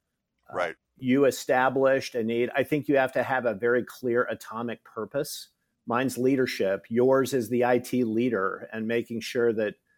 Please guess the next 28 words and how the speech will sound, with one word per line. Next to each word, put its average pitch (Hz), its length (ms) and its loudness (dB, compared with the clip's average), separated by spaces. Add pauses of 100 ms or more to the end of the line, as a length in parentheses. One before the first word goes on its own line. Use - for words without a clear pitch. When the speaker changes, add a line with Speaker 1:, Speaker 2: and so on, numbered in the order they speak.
(160)
Speaker 1:
there's 113 200 2
open 123 320 4
dialogue 107 640 0
from 95 220 -12
that. 90 300 -14 (580)
It 117 160 -6
needs 123 360 -2
to - 80 -4
be 123 180 0
clear 123 580 0
what 110 180 0
the - 80 -10
purpose 127 480 -8
is 104 300 -4
or 104 80 -6
people 117 320 -6
won't 107 260 -10
show 107 380 -4
up. 101 340 -4 (340)
Um, 104 440 -6
I 131 160 0
think, 139 600 -4 (280)
I 127 80 -2
think 139 260 -4
as 131 240 -2
you 131 100 0
define 131 680 -2
needs 117 800 -2